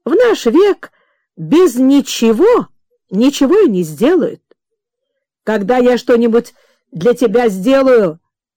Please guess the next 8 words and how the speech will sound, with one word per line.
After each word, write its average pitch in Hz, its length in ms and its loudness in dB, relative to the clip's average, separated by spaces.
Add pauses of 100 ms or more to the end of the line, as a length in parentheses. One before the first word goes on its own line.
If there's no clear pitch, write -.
(180)
предложи 233 540 0
мне 254 240 0
подарок. 185 680 -6 (480)
Я 226 240 -2
возьму. 175 560 -4 (1000)
«Странное 277 960 -10
поручение», — 269 760 -4
сказал 247 500 -2